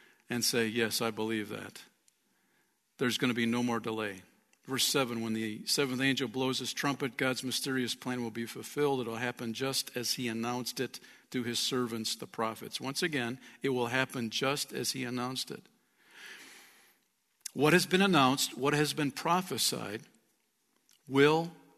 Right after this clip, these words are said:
be fulfilled. It's gonna happen. Friend, you can trust God. You can trust his word. Over three hundred prophecies prophesied the birth of Jesus in the Old Testament, and they were all fulfilled.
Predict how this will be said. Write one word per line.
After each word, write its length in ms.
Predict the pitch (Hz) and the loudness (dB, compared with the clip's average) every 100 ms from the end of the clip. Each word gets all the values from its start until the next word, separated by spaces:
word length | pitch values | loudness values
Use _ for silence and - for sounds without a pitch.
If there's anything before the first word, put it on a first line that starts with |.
| 151 | -10
be 480 | 123 120 113 120 139 | 0 2 2 -2 -10
fulfilled. 640 | - - 127 - 180 117 107 | -14 -10 -8 -2 0 0 -2
It's 120 | 113 | -4
gonna 220 | - 135 | -2 -2
happen. 420 | 131 160 165 - - _ _ _ _ _ _ _ _ - - | -2 -4 -4 -12 -16 _ _ _ _ _ _ _ _ -20 -12
Friend, 340 | - 165 175 | 2 4 4
you 120 | 143 | 2
can 160 | 165 135 | 2 0
trust 680 | 113 - 151 185 - - - - - | 2 2 4 4 4 2 -2 -14 -12
God. 460 | 131 131 113 123 185 | -2 0 2 -2 -2
You 160 | 160 | -4
can 160 | 131 131 | -2 -2
trust 400 | 110 - 147 - | -2 0 2 2
his 180 | 190 165 | 0 -2
word. 500 | 127 117 113 139 170 - _ _ _ - - - - | 0 0 2 -2 -6 -18 _ _ _ -20 -20 -20 -10
Over 280 | - 160 147 | 2 6 6
three 240 | 135 165 185 | 6 4 6
hundred 260 | 196 185 | 6 2
prophecies 720 | - 160 165 147 123 131 127 | 2 4 4 2 0 0 -2
prophesied 840 | - 156 147 143 131 139 131 127 123 | -2 0 0 2 0 2 2 0 -2
the 80 | 123 | -8
birth 520 | 110 147 160 170 - - | -2 2 4 2 -4 -4
of 140 | 135 | -4
Jesus 600 | 113 127 156 127 123 110 | -2 2 2 2 2 0
in 180 | - 139 | 2 0
the 100 | 135 | 2
Old 180 | 135 131 | 0 0
Testament, 560 | 151 151 - 123 123 123 | 0 2 0 -2 -4 -4
and 120 | 123 | -2
they 80 | 120 | -2
were 160 | 120 | -2
all 300 | - 131 135 | -2 0 -2
fulfilled. 800 | 127 - - - 95 104 98 98 | -2 -10 -10 -4 -2 -2 -6 -14